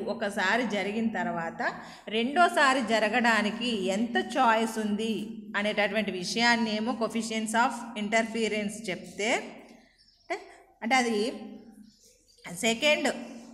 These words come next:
క్రాసింగ్ ఓవర్ జరగడాన్ని నిరోధిస్తుంది అనేది ఈ విషయం చెప్తుంది. Coefficient of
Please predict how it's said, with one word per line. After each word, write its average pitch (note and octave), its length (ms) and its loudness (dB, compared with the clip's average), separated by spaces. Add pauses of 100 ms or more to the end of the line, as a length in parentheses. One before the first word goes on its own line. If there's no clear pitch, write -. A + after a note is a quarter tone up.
(160)
క్రాసింగ్ B3+ 540 4
ఓవర్ A3+ 300 4
జరగడాన్ని A#3+ 680 4
నిరోధిస్తుంది A#3+ 760 4 (100)
అనేది A3 260 2
ఈ - 100 0
విషయం A#3 280 0
చెప్తుంది. F3+ 460 -4 (540)
Coefficient E4+ 560 2
of D#4+ 80 2